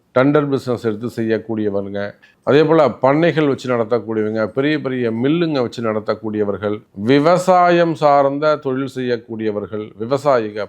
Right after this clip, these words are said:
பெருமக்கள். அப்ப இந்த மாதிரி நீங்க எந்த தொழில் செய்பவராக இருந்தாலும் சரிதான், வேலையாக இருக்குமே ஆனால் ஆசிரியர் பெருமக்கள், டீச்சர்ஸ்,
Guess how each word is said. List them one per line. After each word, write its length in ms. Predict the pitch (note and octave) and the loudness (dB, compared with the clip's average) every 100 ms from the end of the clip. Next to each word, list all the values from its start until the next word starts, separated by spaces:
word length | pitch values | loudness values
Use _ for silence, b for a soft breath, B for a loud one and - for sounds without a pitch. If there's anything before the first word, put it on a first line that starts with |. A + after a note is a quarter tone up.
| - | -8
பெருமக்கள். 500 | A2 G#2+ F#2+ G#2 G#2 _ - | -6 -6 -6 -6 -6 _ 0
அப்ப 220 | D3 D3 C#3+ C3 C3+ | 4 4 2 2 2
இந்த 200 | D3 D3+ D#3 C#3 | 4 4 4 4
மாதிரி 280 | C#3+ E3+ F3+ D#3+ | 4 4 2 0
நீங்க 180 | D3 C3 - A#2 C#3 | 0 -2 -2 0 2
எந்த 300 | D#3 E3 F#3 F3+ E3 | 2 2 2 2 -2
தொழில் 320 | D#3+ E3 E3 D3+ | -2 0 -2 -2
செய்பவராக 720 | D3 C#3 C3 B2+ B2 B2 D3 B2+ | 0 0 2 2 2 0 -4 -4
இருந்தாலும் 560 | B2 A2+ A2 G#2 A#2+ A#2 | -4 0 0 0 -4 -8
சரிதான், 380 | G#2 F#2 F#2+ - - C3 | -12 -12 -14 -16 0 2
வேலையாக 600 | D#3+ F3+ F3 E3 D#3 D#3 | 4 4 4 2 2 0
இருக்குமே 420 | C#3+ C3 C#3+ C3+ B2+ A#2+ | -2 -4 -4 -2 0 0
ஆனால் 260 | C3 D3 A#2+ B2 | 0 0 2 2
ஆசிரியர் 420 | C#3 D#3+ D3 C3 | 0 -2 -6 -4
பெருமக்கள், 480 | A#2 A2 G#2+ G2+ G#2+ G2+ | -6 -6 -8 -8 -10 -6
டீச்சர்ஸ், 540 | E3 D3+ C#3 G#2+ F#2+ | -8 -4 -4 -4 -4